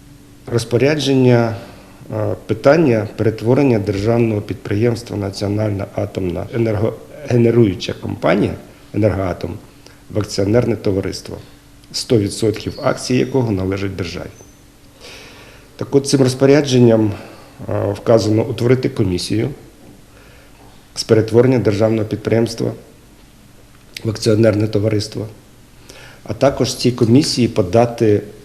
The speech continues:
е, Кабінету Міністрів України, е, передавальний акт майна, що вноситься до статутного капіталу акціонерного товариства. Е, вчора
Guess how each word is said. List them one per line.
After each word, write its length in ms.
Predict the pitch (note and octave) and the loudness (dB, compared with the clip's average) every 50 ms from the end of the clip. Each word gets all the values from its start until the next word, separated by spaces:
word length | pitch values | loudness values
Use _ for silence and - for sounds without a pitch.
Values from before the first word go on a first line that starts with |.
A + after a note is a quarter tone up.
| - - - | -20 -12 -8
е, 60 | A2 G#2 | -8 -6
Кабінету 480 | - - G2 F#2+ G2 A2 G#2+ A2 A2 | -4 -4 -2 -2 0 -2 -2 -2 -2
Міністрів 640 | G#2 G#2+ G#2 A#2 C3+ D3 C#3 - - G2+ G#2 G2+ G2 | -2 0 2 2 0 0 -2 -4 -2 -2 -2 -2 -2
України, 640 | F#2 - - G#2 G#2 G#2+ B2 C3+ C3+ A#2 A#2 A#2 A#2+ - - - - - - - - - - - - - - - - - - | -4 -4 -4 -2 0 2 2 2 2 2 0 0 -2 -6 -14 -20 -20 -20 -20 -20 -20 -20 -20 -20 -20 -20 -20 -20 -20 -12 -6
е, 420 | F#2+ G2 F#2+ G2+ G#2 G#2 G2+ G2+ F#2+ G2 F#2+ - - - - - - - - - - - - - - - | -4 -2 0 0 2 2 0 0 -2 -4 -10 -16 -20 -20 -20 -20 -20 -20 -20 -20 -20 -20 -20 -20 -4 2
передавальний 640 | - A#2 A#2+ A2+ A2 G#2 G#2+ A2+ A2+ A2+ A2+ A#2 - | 4 4 6 6 4 4 4 4 4 4 2 0 -2
акт 380 | - G#2 F#2 - - - - - - - - - - - - | -4 -6 -6 -6 -8 -14 -18 -18 -20 -20 -20 -20 -20 -12 -6
майна, 460 | - G#2+ G2 G2 G2+ F#2+ F2+ F#2 A2 B2+ - - - - - - - - - - | -2 0 0 2 2 0 0 -2 -4 -6 -10 -16 -20 -20 -20 -20 -20 -20 -18 -14
що 180 | - - - G2+ | -8 -4 -4 -2
вноситься 580 | G2 G2+ A#2+ A#2+ - B2 A#2 - - B2+ A#2+ | 0 2 0 0 0 -4 -6 -4 -2 -2 -2
до 320 | - G2 F#2 G#2+ A2 A2 A2 | -2 -2 0 0 2 2 0
статутного 600 | - - - F#2+ - - C3 B2+ C3 B2+ A2+ A2 | -2 -4 -6 -6 -4 -2 -4 -2 0 0 -2 -2
капіталу 600 | - G#2+ - - G2+ - - A2+ G#2+ G#2+ A2 G#2+ G#2+ - - - - - - - - - - | -2 -4 -6 -6 -4 0 2 2 2 2 0 -4 -8 -10 -18 -20 -20 -20 -20 -20 -20 -16 -12
акціонерного 580 | G#2+ G2+ - - G#2 G2 G#2 G2+ F#2 - G2 F#2 | -12 -8 -6 -4 -2 0 0 -2 -2 -4 -8 -6
товариства. 520 | - G#2 F#2+ F#2+ - - - - - - - - - - - - - - - - - - - - - - - - - - - - - - - - - - - - - - - - - - | -4 -2 -2 -2 -4 -8 -10 -14 -18 -20 -20 -20 -20 -20 -20 -20 -20 -20 -20 -20 -20 -20 -20 -20 -20 -20 -20 -20 -20 -20 -20 -20 -20 -20 -20 -20 -20 -20 -20 -20 -20 -20 -20 -20 -14 -8
Е, 140 | - G#2 G#2 | -4 -2 -2
вчора 460 | G#2 - - - F#3 G3+ G3+ F3+ D#3+ | -2 0 2 4 4 4 4 2 0